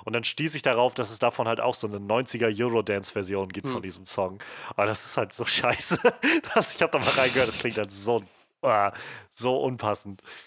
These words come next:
Speaker 2: Ich mag das
Speaker 1: Naja.
Speaker 2: total gerne. Bei den, äh, Rocket Beans war mal ein, äh, machen immer so eine Morgensendung, also fünfmal die Woche gibt's da so eine Sendung, die heißt Moin Moin, das ist halt wie eine Morgensendung, ne, wie so, weiß ich nicht, ich würd schon fast sagen, so wie so ein Frühstücksfernsehen, nur ohne Nachrichten.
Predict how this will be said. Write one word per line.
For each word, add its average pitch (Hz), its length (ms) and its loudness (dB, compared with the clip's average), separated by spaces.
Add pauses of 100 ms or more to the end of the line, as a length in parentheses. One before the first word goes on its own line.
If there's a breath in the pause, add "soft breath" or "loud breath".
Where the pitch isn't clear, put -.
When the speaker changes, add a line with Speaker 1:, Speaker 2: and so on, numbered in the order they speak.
(240 loud breath)
Speaker 2:
Ich - 80 -20
mag 117 200 2
das 92 120 -2
Speaker 1:
Naja. 92 120 -4
Speaker 2:
total 117 240 -2
gerne. 113 300 0
Bei 107 180 -2
den, 107 240 -4
äh, 104 280 -4
Rocket 110 460 -6
Beans 117 300 -10
war 107 160 -2
mal 107 340 -6
ein, 104 460 -8
äh, 104 280 -12 (600 loud breath)
machen 113 200 -2
immer 110 140 -2
so 101 80 -4
eine 101 100 -4
Morgensendung, 135 760 -2
also 113 180 -8
fünfmal 113 340 -6
die 113 100 -4
Woche 113 220 -4
gibt's 107 180 -8
da 107 100 -4
so 101 120 -2
eine 101 260 -6
Sendung, 104 240 -6
die 107 80 -4
heißt 107 160 -6
Moin 104 180 -2
Moin, 120 260 0
das 117 100 -16
ist - 60 -12
halt - 120 -12
wie 101 40 -8
eine 101 100 -8
Morgensendung, 107 600 -2
ne, 107 180 -2
wie 98 100 -8
so, 92 220 -8
weiß 101 160 -4
ich 107 100 -16
nicht, - 280 -14
ich - 180 -12
würd - 140 -10
schon - 180 -8
fast - 220 -6
sagen, 104 160 0
so 101 140 -8
wie 98 80 -10
so 104 120 -12
ein 101 40 -12
Frühstücksfernsehen, 113 560 -6
nur 107 100 -2
ohne 104 140 -4
Nachrichten. 120 440 -6